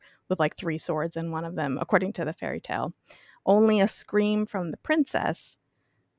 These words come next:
will kill them, but, like, nobody knows how to get their voices back." So, um, the last slide tells him that Buffy will patrol tonight,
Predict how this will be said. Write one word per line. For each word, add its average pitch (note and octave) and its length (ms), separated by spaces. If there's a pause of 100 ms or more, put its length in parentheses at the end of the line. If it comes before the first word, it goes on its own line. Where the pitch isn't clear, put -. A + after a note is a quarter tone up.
(220)
will E3+ 140
kill D4+ 240
them, D3+ 240
but, D3 180
like, D#3 200
nobody D#3 380
knows D#3 320
how - 140
to E3 80
get - 280
their E3+ 400 (100)
voices C#4 320
back." - 320 (1900)
So, E3 640
um, E3 360
the E3 80
last F#3+ 260
slide F3 480
tells E3 280
him E3 120
that D3+ 160
Buffy D#3 280
will F#3+ 140
patrol A3+ 440
tonight, G#3+ 540